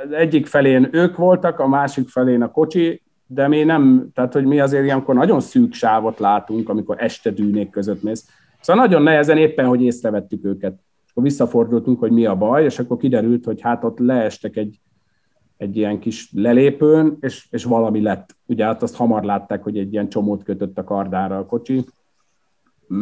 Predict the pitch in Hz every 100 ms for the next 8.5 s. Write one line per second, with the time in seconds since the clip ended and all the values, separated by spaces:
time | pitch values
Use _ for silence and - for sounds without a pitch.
0 | 117 131 151 131 - 123 117 147 143 -
1 | 131 117 117 113 110 120 120 107 107 101
2 | 107 101 107 - 104 - 104 104 107 120
3 | 139 - _ _ _ _ - 101 - 117
4 | 120 123 - 123 139 147 120 113 107 -
5 | 101 107 95 95 95 95 92 98 98 101
6 | 101 104 117 110 110 113 117 101 95 95
7 | _ _ _ - 104 101 92 92 92 98
8 | 92 90 90 92 95